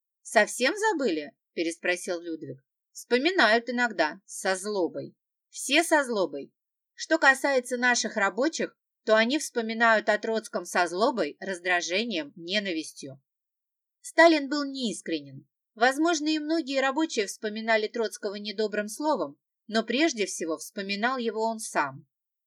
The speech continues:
Вспоминал со злобой, с раздражением, с ненавистью.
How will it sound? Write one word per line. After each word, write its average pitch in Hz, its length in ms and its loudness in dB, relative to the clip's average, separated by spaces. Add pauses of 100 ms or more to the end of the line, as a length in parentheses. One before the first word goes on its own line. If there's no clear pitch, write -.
(140)
Вспоминал 226 640 2
со 190 180 0
злобой, 170 460 -2
с - 100 -10
раздражением, 175 840 -2
с - 160 -12
ненавистью. 170 800 -10